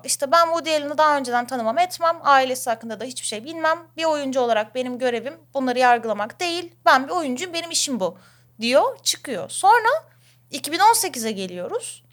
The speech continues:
Me Too hareketi artmaya başladığında Kate Winslet bir ödül töreninde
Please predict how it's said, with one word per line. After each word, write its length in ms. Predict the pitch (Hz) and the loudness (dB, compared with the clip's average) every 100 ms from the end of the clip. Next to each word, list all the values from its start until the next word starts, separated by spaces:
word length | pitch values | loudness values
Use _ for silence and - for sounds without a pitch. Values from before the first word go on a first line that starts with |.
| _ _ | _ _
Me 200 | 262 285 | -4 -2
Too 180 | 285 415 | 0 6
hareketi 440 | 392 285 269 254 | 6 6 0 -4
artmaya 420 | 220 220 - 220 208 | -2 -2 -2 -2 0
başladığında 540 | 214 - 208 220 392 571 - _ _ _ _ _ | 0 -2 -6 -6 0 0 -2 _ _ _ _ _
Kate 200 | - 277 285 | -2 0 0
Winslet 340 | 320 330 - - | -2 -6 -6 -2
bir 40 | |
ödül 240 | 277 269 320 | -2 -2 -2
töreninde 580 | - 262 226 208 214 | 2 4 2 0 2